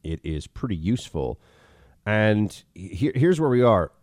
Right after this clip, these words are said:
The narrative of the Fauciites is just in total collapse. And they're trying to avoid admitting it publicly because of the political damage, the damage it will do to their power.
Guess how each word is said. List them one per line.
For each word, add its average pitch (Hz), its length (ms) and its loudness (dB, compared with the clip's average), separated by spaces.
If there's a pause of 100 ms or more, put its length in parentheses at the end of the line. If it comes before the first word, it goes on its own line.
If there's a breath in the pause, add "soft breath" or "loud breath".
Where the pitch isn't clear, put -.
The 98 240 4
narrative 139 720 4
of 107 300 2
the 95 500 0
Fauciites 101 1000 -2 (240)
is 90 500 -2
just - 300 -2
in 95 320 2 (400)
total 131 380 4
collapse. - 680 -8 (840)
And 113 200 4
they're 110 100 4
trying 135 420 2
to 113 180 2
avoid 113 540 4
admitting 98 440 2
it 92 120 -4
publicly 113 580 0
because 90 340 0
of 87 80 -4
the 85 80 -2
political 92 500 0
damage, 78 460 -6
the 85 80 -8
damage 92 280 -2
it 92 80 -4
will 82 80 -8
do 85 180 -4
to 87 180 -10
their 80 160 -6
power. 95 540 -2